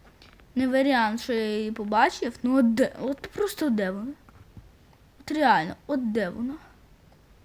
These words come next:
Нема ніде піщери. Алло, а де піщера?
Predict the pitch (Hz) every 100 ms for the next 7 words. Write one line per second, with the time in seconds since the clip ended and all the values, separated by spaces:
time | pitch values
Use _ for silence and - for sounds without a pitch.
0 | - - - - 247 294 339 320 277 240
1 | 330 220 226 - - 330 302 214 - -
2 | _ - - - - - - _ - -
3 | _ - - 208 247 269 311 320 190 110
4 | - - - - - 233 214 269 269 320
5 | - 254 - - - 247 311